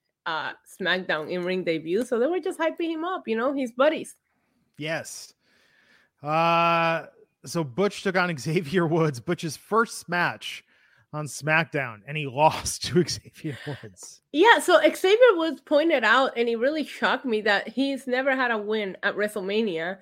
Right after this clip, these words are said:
Speaker 1: But then he also mentioned how all records reset now, and I was like, "No, they don't. You're not in A E W, buddy. Like, th-, like, we don't even keep track of the numbers here in W W E."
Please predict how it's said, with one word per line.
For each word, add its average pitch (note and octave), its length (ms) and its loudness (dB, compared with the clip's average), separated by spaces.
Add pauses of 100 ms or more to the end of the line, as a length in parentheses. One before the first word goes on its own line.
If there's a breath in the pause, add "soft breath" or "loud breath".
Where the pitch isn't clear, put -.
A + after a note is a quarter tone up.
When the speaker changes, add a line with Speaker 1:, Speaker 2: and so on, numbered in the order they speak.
(340 loud breath)
Speaker 1:
But C4+ 140 6
then F4+ 160 6 (100)
he F#4+ 80 10
also D4 540 8
mentioned A#3 640 0
how F#3+ 420 2
all G#3+ 400 -2
records G#3 480 0
reset F#3+ 600 -2
now, F#3+ 420 2
and F#3 140 0
I F3+ 40 -2
was G3+ 140 -2
like, G3 160 -2
"No, C4 140 0
they F#3 100 -4
don't. E3 240 -8
You're A3+ 140 -2
not A#3+ 180 -4
in E3+ 100 -8
A F3 180 -6
E E3+ 40 -6
W, D#3+ 380 -8
buddy. F3 320 -4
Like, E3+ 280 -4
th-, F3+ 160 -8
like, F#3 240 -4
we A3+ 120 -4
don't B3+ 160 2
even G#3+ 160 0
keep - 260 -12
track G#3 380 0
of B3+ 100 -8
the E3 80 -4
numbers E3 480 -8
here F#3 160 -2
in E3 140 -8
W D#3+ 280 -8
W D#3+ 300 -8
E." F#3 200 -2